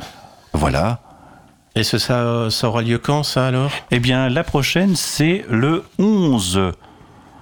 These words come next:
Speaker 1: Onze mars.
Speaker 2: Samedi, ok.
Speaker 1: Samedi onze mars.
Speaker 2: À partir de dix-neuf heures trente.
Speaker 1: À partir de dix-neuf heures trente.
Speaker 2: Mhm.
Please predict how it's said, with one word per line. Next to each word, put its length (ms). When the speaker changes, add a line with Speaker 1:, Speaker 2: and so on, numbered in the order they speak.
Speaker 1:
Onze 320
mars. 500
Speaker 2:
Samedi, 760
ok. 120
Speaker 1:
Samedi 720
onze 340
mars. 380
Speaker 2:
À 260
partir 380
de 220
dix-neuf 360
heures 120
trente. 420
Speaker 1:
À 80
partir 320
de 40
dix-neuf 440
heures 160
trente. 360
Speaker 2:
Mhm. 100